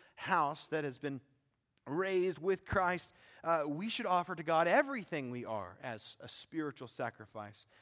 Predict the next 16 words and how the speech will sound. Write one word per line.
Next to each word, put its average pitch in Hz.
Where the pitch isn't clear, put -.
to 120
him. 107
Uh, 143
our 156
spiritual 190
sacrifices 160
should 156
be 180
more 214
than 185
just 147
words, 113
more 220
than 196
just 175
singing. 196